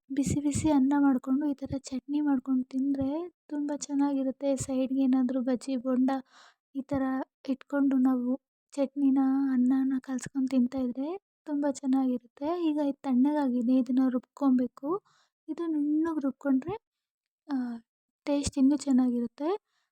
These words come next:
ತರಿ ತರಿಯಾಗಿ ರುಬ್ಕೊಂಡ್ರೆ ಅಷ್ಟು ಚೆನ್ನಾಗಿರಲ್ಲ. ಇದಕ್ಕೆ ಒಂಚೂರು ಒಗ್ಗರಣೆ ಕೊಡೋಣ. ಒಂದ್ ಸ್ವಲ್ಪ ಪ್ಯಾನ್ ಇ-, ಎಣ್-, ಪ್ಯಾನ್‌ಗೆ ಎಣ್ಣೆ ಹಾಕೊಂಡು ಕರಿಬೇವು ಹಾಕಿ, ಆ, ನಾವು ಬೌಲ್‌ಗೆ ಹಾಕೊಂಡು ಈ ಚಟ್ನಿನ ಬ-,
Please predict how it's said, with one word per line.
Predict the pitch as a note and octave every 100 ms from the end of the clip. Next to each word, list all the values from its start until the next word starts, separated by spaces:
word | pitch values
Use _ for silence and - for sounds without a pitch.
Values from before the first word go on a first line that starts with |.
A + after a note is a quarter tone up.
| _
ತರಿ | D#4 D4+ E4
ತರಿಯಾಗಿ | E4+ E4 D#4+ C#4+
ರುಬ್ಕೊಂಡ್ರೆ | C4+ - C#4+ C#4 C#4+
ಅಷ್ಟು | - -
ಚೆನ್ನಾಗಿರಲ್ಲ. | C4 C4 B3+ B3 A#3+ D4+
ಇದಕ್ಕೆ | F#4+ F#4 F#4 F#4
ಒಂಚೂರು | F4 D#4 - D#4 D4
ಒಗ್ಗರಣೆ | B3 B3 B3+ C4
ಕೊಡೋಣ. | - A#3 A#3 B3 G4 - _ _ _ -
ಒಂದ್ | E4
ಸ್ವಲ್ಪ | - D#4 D4 - E4+
ಪ್ಯಾನ್ | E4+ - C#4 C#4
ಇ-, | C#4+ - _ _
ಎಣ್-, | C#4+ C4+ C4+
ಪ್ಯಾನ್‌ಗೆ | - C#4 D#4 D4+
ಎಣ್ಣೆ | C#4+ C4+ C#4+
ಹಾಕೊಂಡು | C4+ B3 - A#3+ B3+ F#4+ B4 -
ಕರಿಬೇವು | - D4+ C4+ D4+
ಹಾಕಿ, | C4+ A#3+ - F4+ A#4 - _ _ _ _ _ E4
ಆ, | D#4+ D#4 - E4+
ನಾವು | D4+ D#4
ಬೌಲ್‌ಗೆ | D4 C#4+ C#4 D4 D4 C4+
ಹಾಕೊಂಡು | C4 - C4 D4+
ಈ | C#4
ಚಟ್ನಿನ | - B3+ C#4 C#4 D#4 G#4+ A4+
ಬ-, | D#4 C#4 C4